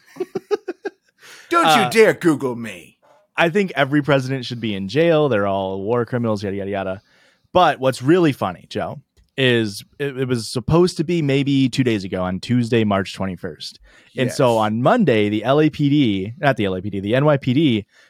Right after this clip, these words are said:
Speaker 1: put up fucking barricades outside of where they thought he might get arrested to help prevent crowd control or help to have crowd control. And then people showed up to do protests and be like, "Don't arrest our president.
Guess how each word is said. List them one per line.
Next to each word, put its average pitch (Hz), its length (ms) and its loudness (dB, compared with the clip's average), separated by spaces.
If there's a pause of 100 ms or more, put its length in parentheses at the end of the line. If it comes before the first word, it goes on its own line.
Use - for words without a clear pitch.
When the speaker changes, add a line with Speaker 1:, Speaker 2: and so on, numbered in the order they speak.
(100)
Speaker 1:
put 156 160 2
up 139 180 0
fucking 151 720 -4
barricades 110 920 -2 (220)
outside 135 500 0
of 127 140 0
where 131 140 0
they 120 120 -2
thought 127 260 -2
he 131 140 -2
might 127 220 -4
get 135 120 -4
arrested 123 600 -2 (340)
to 127 120 -2
help 110 200 0
prevent 127 340 -2
crowd 208 320 0
control 104 640 -4
or 123 80 -4
help 127 220 0
to 117 180 0
have 135 240 0
crowd 175 360 0
control. 101 500 -2 (640)
And 151 260 4
then 180 560 4 (480)
people 135 280 -2
showed 156 300 0
up 226 180 2
to 131 140 -6
do 117 220 -2
protests 190 640 0
and 120 100 -6
be 131 140 0
like, 123 220 -2
"Don't 214 200 2
arrest 202 340 0
our 196 160 2
president. 190 540 0